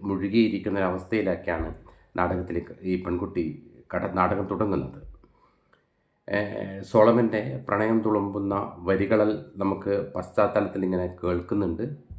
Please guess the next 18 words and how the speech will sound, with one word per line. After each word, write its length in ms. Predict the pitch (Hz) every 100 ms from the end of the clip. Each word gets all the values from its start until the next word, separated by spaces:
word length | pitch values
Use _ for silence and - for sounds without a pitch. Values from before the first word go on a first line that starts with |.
| - _ _ _ _ - - _ _ - 92
വാൻ 180 | 90 98 95
ഗോഗിൻ്റെ 440 | 104 98 98 104 101 - - _ 113
ചിത്രത്തോട് 500 | - 107 104 104 95
ചേർന്ന് 360 | 98 92 95 104
നിൽക്കുന്ന, 420 | 95 90 92 90 90 90 87 - _ - 92
ഏഹ്, 120 | 92 95
പെൺകുട്ടി, 460 | 90 92 95 95 92 87 - 92
ഏഹ്, 320 | 90 92 78 - - -
പറയുന്നത് 580 | 92 92 95 92 82 69 - - _ _
ഈ 120 | - 95
കാണുന്ന 320 | 92 92 95 98
ചിത്രത്തിലെല്ലാം 920 | 95 - 95 95 95 92 95 92 76 - - _ -
പ്രണയത്തിൻ്റെ 680 | 87 92 98 - 95 92 90 80 -
ജ്വാലയാണ് 680 | 85 80 90 95 87 82 80 76
എന്ന് 180 | 76 76 78
പറയുന്നുണ്ട്. 260 | - - - _ _ _ _ _ _ _ _ _ _ _ _ _ _ _ _ _ _ _ _ _ -
പിന്നെ 180 | 151 170
നാം 220 | 160